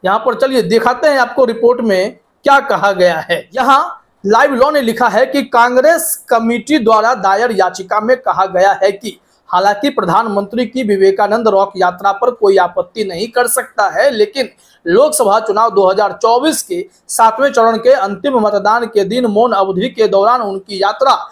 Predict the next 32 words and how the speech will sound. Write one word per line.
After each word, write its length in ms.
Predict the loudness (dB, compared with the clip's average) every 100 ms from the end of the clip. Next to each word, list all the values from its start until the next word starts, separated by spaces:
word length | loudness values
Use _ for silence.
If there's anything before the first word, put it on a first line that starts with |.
| _ -4
हिंदू 300 | -2 0 0
भावनाओं 580 | 2 0 0 0 0 0
को 180 | 0 0
भड़काने 560 | 0 -6 -2 0 2 2
और 160 | 2
अपने 360 | -2 -2 -2 -4 -10 -4 0
आधिकारिक 600 | 0 0 0 -2 -4 -4
पद 160 | -2 0
का 180 | 0
दुरुपयोग 580 | 0 0 0 0 0 0
करके 280 | -2 0 0
वोट 320 | 2 2 0
हासिल 400 | 0 -2 0 -2
करने 360 | 0 -4 -4 -8
का 200 | -2 0
एक 220 | 0 0
प्रयास 340 | 0 2 2 -2
है। 240 | -10 -12 _ _ _ _ _ -2
बिल्कुल 360 | -2 -2 -10 -12 _
इसी 260 | -2 0 0
मुद्दे 360 | 0 0 2 2
को 160 | 2
लेकर 440 | 2 2 2 2 2
सोशल 420 | 0 2 0 0
मीडिया 300 | 0 2 0
पर 200 | 0 -2
बहस 460 | 2 2 0 -4 -16 _ -2
छिड़ी 220 | 0 2
हुई 220 | 0 0
है 220 | 2 2
कि 160 | 0 -2
कोई 600 | -2 0 0 0 -6 -8